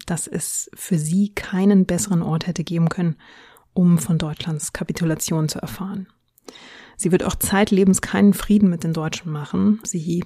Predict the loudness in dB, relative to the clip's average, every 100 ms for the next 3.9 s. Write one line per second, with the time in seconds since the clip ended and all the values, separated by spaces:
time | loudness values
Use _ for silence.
0 | -6 -2 0 0 -6 -6 -2 -2 -2 -2
1 | -2 0 2 2 2 0 -2 -4 -4 -4
2 | -6 -2 0 -2 -4 -6 -6 -2 -2 0
3 | 0 -2 0 2 2 0 -2 -6